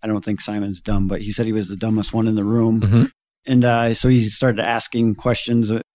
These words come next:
Speaker 1: was a topic he wasn't aware about. And then as soon as he started asking questions,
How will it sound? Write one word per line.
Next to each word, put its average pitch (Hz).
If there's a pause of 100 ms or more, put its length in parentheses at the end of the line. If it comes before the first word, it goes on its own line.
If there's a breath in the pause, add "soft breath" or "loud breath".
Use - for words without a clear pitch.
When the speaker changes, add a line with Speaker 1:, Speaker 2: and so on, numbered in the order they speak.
Speaker 1:
was 117
a 113
topic 107
he 117
wasn't 110
aware 107
about. 107
And 107
then 104
as -
soon 135
as 117
he 127
started 117
asking 107
questions, 107